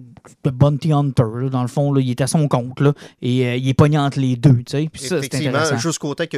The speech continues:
Speaker 2: Ultra Magnus se sacrifie, puis que le protocole d'Ultra Magnus, qui a le savoir de Alpha Trion, se ramasse en Bumblebee.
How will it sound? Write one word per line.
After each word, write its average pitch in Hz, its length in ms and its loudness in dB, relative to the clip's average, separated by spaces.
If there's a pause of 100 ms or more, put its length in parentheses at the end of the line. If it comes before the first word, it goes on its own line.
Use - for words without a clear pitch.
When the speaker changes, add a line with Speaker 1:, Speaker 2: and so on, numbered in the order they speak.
Speaker 2:
Ultra 143 240 -6
Magnus 143 420 -4
se - 180 -12
sacrifie, 139 680 -12
puis 131 160 -14
que 127 80 -10
le 120 240 -4
protocole 147 560 -8
d'Ultra 139 240 -8
Magnus, 135 440 -8
qui - 180 -8
a - 20 -4
le 117 140 -8
savoir 135 360 -6
de 123 200 -8
Alpha 131 260 -6
Trion, 135 480 -6
se - 160 -8
ramasse 139 480 -4
en 131 80 -4
Bumblebee. 123 600 -8